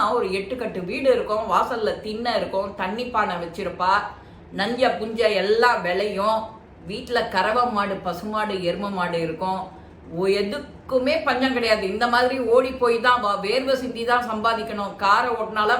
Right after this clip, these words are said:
பஸ்ஸை ஓட்டினாலா, வாழலாம் ஒண்ணுமே பண்ணல. வாசல்ல உட்காந்து ரெண்டு ராமாயணம், கீதை படிப்பா, கதை சொல்லுவா, அவ்வளவுதான். அவ பண்ணின புண்ணியத்தினால நாமெல்லாம் நன்னா இல்லையா, நன்னா இருக்கோம் இல்லையா? நம்ம குடும்பம் நன்னா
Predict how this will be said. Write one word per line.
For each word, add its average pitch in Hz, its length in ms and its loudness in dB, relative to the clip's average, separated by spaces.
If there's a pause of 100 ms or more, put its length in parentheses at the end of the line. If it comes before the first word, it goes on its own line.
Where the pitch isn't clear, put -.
பஸ்ஸை 247 240 0 (100)
ஓட்டினாலா, 180 400 -2 (120)
வாழலாம் 143 380 -2 (520)
ஒண்ணுமே 185 520 -2 (120)
பண்ணல. 247 300 2 (320)
வாசல்ல 226 420 2 (100)
உட்காந்து 233 320 0 (100)
ரெண்டு 208 200 -2 (100)
ராமாயணம், 226 680 2
கீதை 208 260 -4
படிப்பா, 196 420 0 (500)
கதை 208 200 2
சொல்லுவா, 208 460 2 (160)
அவ்வளவுதான். 196 600 2 (1040)
அவ 220 160 4 (120)
பண்ணின 262 400 -2
புண்ணியத்தினால 240 680 2
நாமெல்லாம் 240 520 2
நன்னா 233 300 0
இல்லையா, 262 280 4 (360)
நன்னா 165 240 -2
இருக்கோம் 247 320 -2
இல்லையா? 247 260 2 (400)
நம்ம 240 260 0 (120)
குடும்பம் 277 380 -2
நன்னா 226 240 0